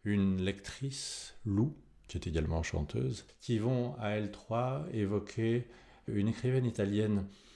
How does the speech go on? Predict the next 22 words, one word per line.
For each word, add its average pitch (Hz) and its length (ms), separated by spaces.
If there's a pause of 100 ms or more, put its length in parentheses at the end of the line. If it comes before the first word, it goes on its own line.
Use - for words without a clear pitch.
(120)
qui - 160
est 113 140
en 120 120
train 151 200
de 131 140
devenir 123 400
une 113 160
star, 120 520
euh, 95 220 (340)
posthume. 113 640
Elle 95 80
s'appelle 101 320
Goliarda 107 460
Sapienza 101 800 (400)
et 101 380
on, 104 420
on - 20
ne 101 120
cesse 113 300
de 107 60
la 98 140
republier. 98 840